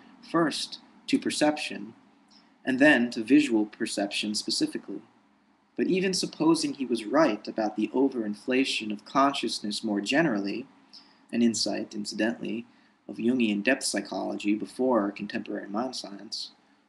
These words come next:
the claim that conscious experience is a phantom still hasn't even begun to explain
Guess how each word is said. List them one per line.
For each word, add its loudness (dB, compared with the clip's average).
the -2
claim 2
that -2
conscious 0
experience -4
is -2
a -6
phantom -4
still 6
hasn't 2
even 2
begun 2
to -4
explain -6